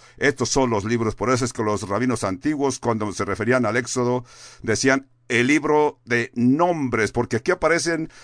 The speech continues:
listas de nombres de los hijos de Jacobo que vinieron de Canaán a Egipto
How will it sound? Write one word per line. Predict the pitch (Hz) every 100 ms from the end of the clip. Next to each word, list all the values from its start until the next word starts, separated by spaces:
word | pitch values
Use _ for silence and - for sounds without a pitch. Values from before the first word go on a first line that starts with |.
| -
listas | - 147 160 - 117 101
de | 107 104
nombres | 147 165 170
de | 135
los | 104 -
hijos | 120 113 - 98
de | 107 98
Jacobo | - - 90 - 165 180 180 180 - - - -
que | 120 117 110 - _ _ _ _ _
vinieron | 107 110 107 127 170 156 139
de | 120 113
Canaán | 104 139 175 170
a | - 110
Egipto | - - - 208 240 - 214 214